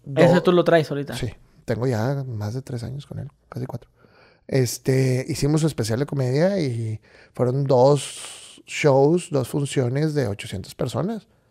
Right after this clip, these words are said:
Speaker 1: Y lo llenamos, pero de ahí tuvimos que meterle,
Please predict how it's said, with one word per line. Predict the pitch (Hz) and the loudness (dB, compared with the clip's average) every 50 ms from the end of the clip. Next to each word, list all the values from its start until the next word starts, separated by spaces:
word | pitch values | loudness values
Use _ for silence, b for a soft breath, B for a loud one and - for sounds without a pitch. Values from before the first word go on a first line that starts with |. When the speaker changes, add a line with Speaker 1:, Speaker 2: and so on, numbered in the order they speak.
| _ _ _ _ _ _ _ _ _ _ _ _ | _ _ _ _ _ _ _ _ _ _ _ _
Speaker 1:
Y | - 131 123 117 117 | -6 -4 -4 -4 -4
lo | 113 104 | -4 -4
llenamos, | 101 98 - 135 120 - 175 220 202 - - _ - | -4 -4 -6 -6 -6 -4 -2 -2 -2 -2 -6 _ -8
pero | - 110 107 107 101 98 98 - _ _ _ _ _ _ _ _ _ _ _ _ _ _ | -6 -6 -6 -6 -8 -8 -12 -14 _ _ _ _ _ _ _ _ _ _ _ _ _ _
de | - 139 135 123 | -8 -6 -6 -4
ahí | 110 104 104 101 101 | -4 -6 -8 -10 -8
tuvimos | - - 160 160 147 131 139 139 - | -4 -2 0 0 0 0 -4 -6 -6
que | - | -6
meterle, | 123 117 107 - - 110 107 107 113 113 104 95 90 95 | -6 -6 -6 -8 -8 -8 -6 -4 -4 -4 -4 -6 -8 -10